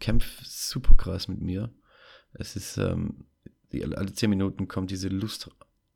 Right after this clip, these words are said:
auf, dass ich dann wieder Bock hab, eine zu rauchen. Es ist echt ein Kampf. Ich muss zugeben, gestern Abend hat's mich gepackt. Ich hab eine Zigarette getrunken, eben nach drei, vier Bier, wie ihr hört. Ich hab auch einen kleinen Kater, den ich mitschlepp.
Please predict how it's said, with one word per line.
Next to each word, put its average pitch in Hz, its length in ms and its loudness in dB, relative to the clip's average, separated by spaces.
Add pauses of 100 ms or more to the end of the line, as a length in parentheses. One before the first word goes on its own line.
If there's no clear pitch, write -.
(380)
auf, - 420 -10
dass 90 140 -4
ich 90 120 -6
dann 92 200 -6
wieder 90 140 -8
Bock - 400 -12
hab, 92 160 -6
eine 92 160 -8
zu 92 180 -10
rauchen. 92 500 -10 (380)
Es 92 160 -12
ist 92 140 -12
echt - 260 -6
ein 101 80 -6
Kampf. 113 480 -8
Ich - 120 -16
muss 107 160 -6
zugeben, 101 420 -2
gestern 90 320 -8
Abend 85 280 -8
hat's - 140 -12
mich 87 140 -14
gepackt. - 420 -10
Ich - 140 -20
hab - 160 -16 (1800)
eine 120 260 0
Zigarette 107 480 -2
getrunken, 110 500 -2
eben 104 260 0
nach 98 200 -4
drei, 101 280 -4
vier - 220 -10
Bier, 101 420 -4
wie 90 120 -6
ihr 85 80 -6
hört. 90 340 -8
Ich - 140 -14
hab 85 100 -8
auch 85 100 -10
einen 92 120 -10
kleinen 85 260 -8
Kater, 90 320 -10
den 87 160 -8
ich - 120 -16
mitschlepp. 90 520 -12